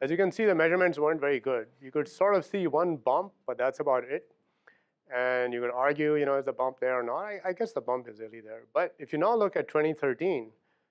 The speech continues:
it's just amazing how good everything is, right? The theoretical prediction in nineteen ninety-nine is almost perfectly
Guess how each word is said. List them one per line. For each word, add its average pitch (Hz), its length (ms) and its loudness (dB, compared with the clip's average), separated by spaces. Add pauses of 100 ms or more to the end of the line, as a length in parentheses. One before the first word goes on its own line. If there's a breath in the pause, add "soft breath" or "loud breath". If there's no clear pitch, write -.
(140)
it's 151 80 -4
just 170 220 2
amazing 131 460 -2
how 123 140 -2
good 120 140 -6
everything 110 440 -10
is, 104 120 -20
right? 135 240 -16
The 123 80 -6
theoretical 170 480 0
prediction 123 640 -4 (340)
in 120 140 -12
nineteen 139 260 -2
ninety-nine 123 600 -4 (480)
is 139 200 -2
almost 151 400 2
perfectly 127 760 -4